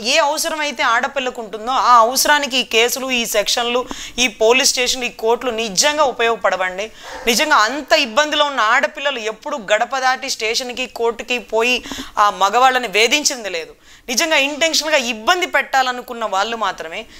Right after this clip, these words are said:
స్టేషన్లో కేసులు వేసి కోర్టుల చుట్టూ తిప్పుతున్నారండి. కానీ ఆడపిల్ల నోరు తెరిచి ఒక, ఒక పదం చెప్తే అది ఇమీడియట్గా ఎఫ్ఐఆర్ అయిపోతుందండి.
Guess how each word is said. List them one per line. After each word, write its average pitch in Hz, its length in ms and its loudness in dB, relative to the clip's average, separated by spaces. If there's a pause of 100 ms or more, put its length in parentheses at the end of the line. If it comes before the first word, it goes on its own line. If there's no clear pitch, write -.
(100)
స్టేషన్లో 254 560 2
కేసులు 220 440 -2
వేసి 208 320 -2
కోర్టుల 247 340 0
చుట్టూ 202 240 -6
తిప్పుతున్నారండి. 185 720 -4 (340)
కానీ 240 140 2
ఆడపిల్ల 285 520 0
నోరు 262 360 0
తెరిచి 240 340 -2
ఒక, 240 220 -2 (360)
ఒక 214 180 -2
పదం 208 440 0
చెప్తే 190 520 -4 (280)
అది 214 160 0
ఇమీడియట్గా 302 600 2
ఎఫ్ఐఆర్ 247 400 0
అయిపోతుందండి. 175 640 -8